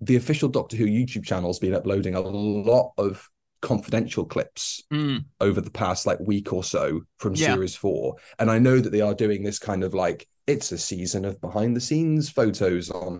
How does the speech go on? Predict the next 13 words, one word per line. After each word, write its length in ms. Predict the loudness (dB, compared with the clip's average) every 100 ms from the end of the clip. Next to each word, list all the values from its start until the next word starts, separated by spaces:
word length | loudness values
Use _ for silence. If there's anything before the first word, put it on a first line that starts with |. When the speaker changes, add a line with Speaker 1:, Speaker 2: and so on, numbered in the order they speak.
| -10
Speaker 1:
Instagram 600 | -8 -8 -6 -2 -2 -2
and 140 | -4
Twitter 300 | -6 -6 -6
and 100 | -4
blah, 120 | -2
blah, 100 | -2
blah. 240 | -2 -2 -4 -8 -20 _
But 120 | 2
I 80 | 4
wonder 420 | 6 4 4 2
if 160 | 0 0
they 120 | 0 0
are 320 | 0 -2